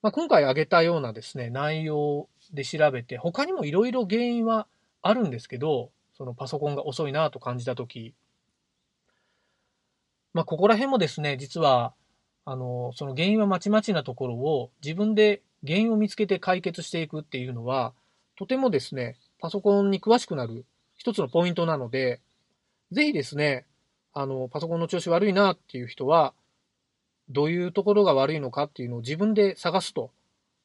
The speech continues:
いうのをトライしてみるといいかなと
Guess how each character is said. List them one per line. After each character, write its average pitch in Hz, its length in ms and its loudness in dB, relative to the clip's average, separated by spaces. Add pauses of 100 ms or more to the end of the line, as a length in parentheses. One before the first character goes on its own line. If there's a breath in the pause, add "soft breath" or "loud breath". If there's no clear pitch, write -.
(320)
い 196 100 -4
う 240 120 -2
の 233 280 2
を - 100 0 (720)
ト 175 100 -4
ラ 247 100 6
イ 233 60 4
し - 40 -8
て 156 80 -2
み 131 100 -4
る 120 80 -10
と 127 80 -6
い 123 60 -4
い 120 40 -8
か 120 120 -6
な 120 140 -6
と 117 220 -8